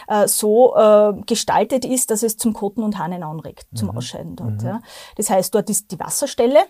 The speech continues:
Speaker 1: das heißt, dort ist schon mal ein bisschen feucht und, äh, äh, regt eben zum Ansa-, äh, zum Absatz von Kot und Hahn an.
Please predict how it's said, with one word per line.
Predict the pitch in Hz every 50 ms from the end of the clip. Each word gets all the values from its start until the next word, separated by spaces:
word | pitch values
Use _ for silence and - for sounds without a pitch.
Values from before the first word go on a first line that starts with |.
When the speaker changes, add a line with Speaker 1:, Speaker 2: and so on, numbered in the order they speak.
| _ _ _ _ _ _ _ _
Speaker 1:
das | - 185
heißt, | 202 - 202 - _
dort | 214 208 208
ist | - 233 208 - - -
schon | 247 214
mal | 214 202
ein | 196
bisschen | 208 202 - 208 -
feucht | - - 170 185 226 359 - - _ - _ - _ _ - - _ _
und, | - 240 233 233 233 233 -
äh, | -
äh, | - 214 208 208 208 202 202 202 196 - - 208 202 202 196 160
regt | - 196 202 214 - -
eben | 214 208 220 208
zum | - 226 214 214
Ansa-, | - - 175 180 196 202 - 196 - - 196 190 185
äh, | 185
zum | - 214
Absatz | 190 - 170 - - - 196 185 - -
von | - 190 180 185 175
Kot | - - 180 170
und | 185 185 170 165
Hahn | 160 160 165
an. | - - 165 190 254